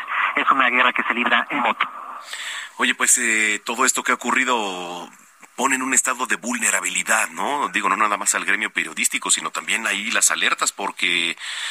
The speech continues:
Speaker 2: pues digo, hablando de una motocicleta y cómo operaron estos, eh, pues, tipos que estaban ahí en, en la moto, se escabulleron y quién sabe dónde anden.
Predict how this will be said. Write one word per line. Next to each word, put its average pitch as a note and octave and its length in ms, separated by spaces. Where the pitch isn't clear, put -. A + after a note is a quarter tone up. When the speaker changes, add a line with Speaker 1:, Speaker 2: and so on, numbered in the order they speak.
Speaker 2:
pues A#2 140
digo, C3 440
hablando B2+ 300
de C#3 60
una C#3 100
motocicleta B2 720
y A2+ 100
cómo F#2+ 380
operaron A#2+ 420
estos, - 580
eh, E2+ 380
pues, - 160
tipos C#3 420
que - 60
estaban G#2 320
ahí F#2+ 220
en, E2+ 240
en - 100
la E2 80
moto, F#2+ 280
se D#2+ 320
escabulleron G#2 840
y E2+ 160
quién G#2+ 240
sabe G2+ 260
dónde G2 300
anden. D#3+ 400